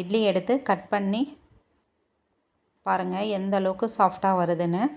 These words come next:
நாம உளுந்து கம்மியா போட்டுட்டு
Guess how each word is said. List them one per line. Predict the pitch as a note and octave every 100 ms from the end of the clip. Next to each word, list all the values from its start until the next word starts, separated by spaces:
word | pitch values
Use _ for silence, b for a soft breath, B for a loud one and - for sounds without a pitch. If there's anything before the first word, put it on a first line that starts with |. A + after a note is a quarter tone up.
| - _ _ _ _ _ _ _ _ _ _ _ _ _ _ _ - G3+
நாம | G#3+ A3 G3+
உளுந்து | G#3 A#3 A#3+ A#3+
கம்மியா | G#3 G#3+ A3+ A3+ A3
போட்டுட்டு | G3 G3 F3 A3+